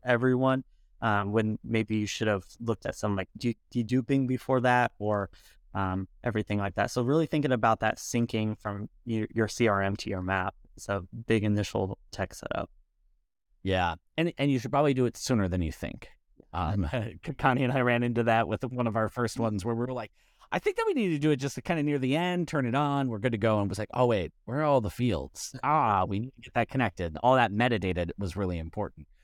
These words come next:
Speaker 2: We didn't need the people. We weren't sending emails for a month and a half, but, like, we needed to get everything set up. So definitely make sure that that is something that you are thinking about sooner than later and pull those stakeholders in.
Speaker 1: Well
Speaker 2: Um, cool.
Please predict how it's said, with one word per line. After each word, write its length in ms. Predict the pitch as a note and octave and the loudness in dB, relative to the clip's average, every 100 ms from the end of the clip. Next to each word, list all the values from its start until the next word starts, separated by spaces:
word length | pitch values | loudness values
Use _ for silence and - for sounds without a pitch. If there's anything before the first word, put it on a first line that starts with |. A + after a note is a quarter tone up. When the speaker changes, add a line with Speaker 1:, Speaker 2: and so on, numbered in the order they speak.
| _ | _
Speaker 2:
We 80 | D#3 | -2
didn't 160 | F#3+ D3+ | 0 2
need 160 | F#3+ | -2
the 40 | D#3 | -2
people. 400 | F3+ A3+ C#3+ C3+ | -2 0 0 0
We 100 | C#3 | 0
weren't 220 | D#3 D#3+ | 0 -2
sending 240 | F3 D3+ | 0 0
emails 420 | C3 A3+ D3+ B2 - | 2 2 2 0 0
for 140 | B2+ | 2
a 60 | A#2 | 2
month 200 | A#2 A#2+ | 2 0
and 120 | A2 | -2
a 20 | |
half, 300 | G#2 G#2+ G#2+ - | -2 -4 -8 -2
but, 160 | B2 G#2+ | 0 2
like, 200 | A#2 G#2+ | 0 2
we 100 | C3 | 0
needed 320 | C#3+ C#3+ C3+ | 0 -2 -2
to 60 | B2 | 2
get 160 | C3+ | 2
everything 400 | A#2+ A#2 A2+ G#2+ | 4 2 0 -2
set 260 | - F#2+ E2+ | -2 -2 0
up. 200 | D2+ - | -2 -6
So 400 | - G2 E2+ D#2+ - - - | -8 -4 -4 -6 -12 -8 2
definitely 500 | B2 C3+ C3+ A2+ A#2 | 2 2 0 2 2
make 200 | G#2+ - | 0 2
sure 120 | G#2+ | 2
that 180 | F#2 F#2+ | 2 0
that 140 | F2 | -2
is 120 | E2+ | -2
something 320 | - F2+ F#2 | -4 -4 -2
that 120 | F2 - | -2 -2
you 160 | F2 | -2
are 140 | E2+ E2 | -2 -4
thinking 340 | F#2+ F2 F2+ | -6 -4 -4
about 280 | E2 D#2+ - | -4 -4 -6
sooner 340 | - G2+ F#2 | 0 2 2
than 180 | D#2 D#2+ | 0 0
later 380 | D2+ D2 C2+ C#2+ | -2 -2 -4 -6
and 160 | D2+ | -8
pull 220 | - G2+ E2 | -6 -2 0
those 240 | D2+ - | 0 -2
stakeholders 600 | - D2 C#2+ D2 B1+ B1 | -4 -4 -6 -6 -8 -4
in. 280 | C2 C#2 D2 _ _ _ _ _ _ _ A#2+ | -4 -4 -8 _ _ _ _ _ _ _ -12
Speaker 1:
Well 140 | G2+ | -4
Speaker 2:
Um, 500 | B2 B2 A2+ G#2 F2+ - _ _ _ _ _ - | 0 2 2 0 -6 -14 _ _ _ _ _ -10
cool. 440 | - C#3 A2 E2 | -2 2 2 0